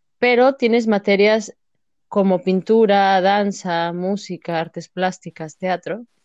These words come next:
Y en la preparatoria haces como un técnico, así como hay, no sé, como hay prepas que te haces técnico en,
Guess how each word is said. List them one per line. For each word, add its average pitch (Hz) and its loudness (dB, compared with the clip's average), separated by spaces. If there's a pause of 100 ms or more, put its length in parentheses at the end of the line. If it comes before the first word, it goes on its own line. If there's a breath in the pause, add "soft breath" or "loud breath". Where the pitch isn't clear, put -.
(520)
Y 196 -2
en 196 2
la 196 0
preparatoria 214 2
haces 202 -6
como 190 -2
un 196 -2
técnico, 240 -2
así 220 -2
como 196 -6
hay, 165 -6 (520)
no 165 -12
sé, 170 -10
como 165 -8
hay 156 -8 (180)
prepas 165 -4
que 170 -12
te 160 -8
haces 151 -10
técnico 151 -8
en, 135 -12